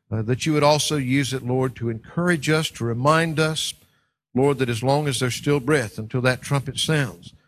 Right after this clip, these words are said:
that there's still hope. Help us, Lord, to be ever faithful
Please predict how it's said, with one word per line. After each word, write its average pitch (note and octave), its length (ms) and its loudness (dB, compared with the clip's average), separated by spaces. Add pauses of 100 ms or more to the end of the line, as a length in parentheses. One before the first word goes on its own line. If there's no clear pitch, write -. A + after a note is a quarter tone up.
(240)
that A2+ 140 -4
there's A2 180 -4
still B2 240 -2
hope. A2 420 -2 (380)
Help D3 180 2
us, A#2 200 -4
Lord, A#2+ 160 -2
to A2 40 -6
be A2+ 200 -2
ever B2+ 200 0
faithful A#2 560 -2